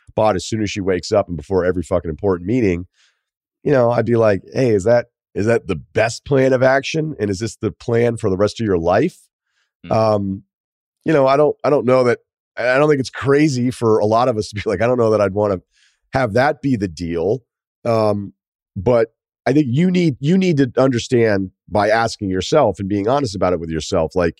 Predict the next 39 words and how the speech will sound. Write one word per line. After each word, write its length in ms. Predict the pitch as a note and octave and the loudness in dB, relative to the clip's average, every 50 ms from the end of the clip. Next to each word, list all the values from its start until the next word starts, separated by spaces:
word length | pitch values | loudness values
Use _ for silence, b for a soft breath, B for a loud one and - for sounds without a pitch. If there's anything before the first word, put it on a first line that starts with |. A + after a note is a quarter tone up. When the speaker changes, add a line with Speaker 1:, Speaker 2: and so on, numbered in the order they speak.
| _ _ | _ _
Speaker 1:
how 120 | F#2+ B2 B2+ | -4 -2 0
much 160 | A#2+ A2+ - | 0 -2 -2
does 140 | - G2+ E2+ | -4 -6 -6
this 140 | F2+ D#2+ D2+ | -6 -10 -4
bother 300 | - G2+ F#2+ F2+ E2+ E2+ | -2 0 0 0 0 -2
you? 380 | F2 G#2+ B2+ A#2+ G#2+ G2 F#2 | -2 0 2 2 2 2 2
Or 260 | F#2 - F#2+ F#2 F2 F2 | 0 0 2 2 2 2
is 160 | E2+ D2+ D2+ | 0 -4 -4
it 100 | F2+ F#2 - | -6 -4 0
right 240 | F#2 G2+ G2+ - - | 0 0 0 2 0
now 240 | G2 G2+ G2+ G2 F2 | 0 0 0 0 -2
the 60 | D2+ | -2
part 240 | - - F#2+ E2+ - | -2 -2 -2 -2 -2
that 120 | F2 D2+ | -6 -4
bothers 380 | - E2+ D#2+ D#2+ D#2 E2 D#2 D2+ | -2 0 0 0 -2 -2 -4 -2
you, 100 | F2+ F2 | -4 -4
the 140 | D2+ D#2 D2+ F#2 | -4 -4 -6 -6
inconvenience 640 | F#2 F2 - F2 D#2 C#2+ F2+ F2+ F2+ E2 D2+ - | -6 -6 -6 -8 -6 -4 -4 -4 -4 -4 -8 -8
about 340 | E2 C#2 D#2+ D2+ D2+ C#2 - - b b b b b b b b b _ _ - | -6 -2 0 0 0 -2 -2 -6 b b b b b b b b b _ _ -2
keeping 340 | - B2+ A#2 - A2 G#2 | 0 0 0 2 2 2
this 160 | F#2+ F2+ E2 - | 2 0 0 -2
from 180 | - F2 D#2+ | -4 -4 -2
your 100 | D#2+ D2+ | -2 -4
mother, 400 | D2 D#2+ G#2 A#2 F2+ C#2+ C2+ C2+ C2 | 0 0 0 0 0 -2 -4 -6 -4
which 280 | C#2 E2 D#2+ - - | -2 -4 -4 -2 -4
really 300 | F#2 G2+ A2+ G#2+ G2 F2 | 0 2 2 2 2 0
isn't 240 | E2+ D#2+ E2 E2+ D2+ | -2 -2 -4 -4 -4
all 140 | C#2 C#2 B1+ | -2 -4 -4
that 120 | B1+ B1+ | -6 -8
important? 480 | B1+ B1+ - A2 A2 - - - - A2 - _ | -10 -6 0 0 0 0 0 -6 -14 -20 -8 _
I 120 | - G#2+ A2 | -2 -2 0
guess 260 | G#2 D#3 D#3 - - | 2 0 0 2 0
I 100 | D3 C3+ | 0 2
would 200 | B2 B2 G#2 - - | 2 0 0 0 0
ask 380 | G#2 G#2+ G#2 G2+ G#2 - - - _ _ _ _ _ _ _ _ _ _ _ _ _ _ _ _ _ | 0 0 0 0 -2 -4 -8 -16 _ _ _ _ _ _ _ _ _ _ _ _ _ _ _ _ _
this 380 | G2+ G#2 F#2+ E2 E2 - - - - | 0 2 2 2 0 -4 -6 -2 0
or 280 | F2+ F2+ E2+ D#2+ D#2+ - _ _ | 2 2 2 2 0 -4 _ _
suggest 500 | - - E2 - - A#2 A2+ - - _ | -10 -10 -6 0 0 0 0 0 -2 _
this. 360 | D#2 C#2 C2 - - - - | -4 -4 -4 -6 -8 -16 -18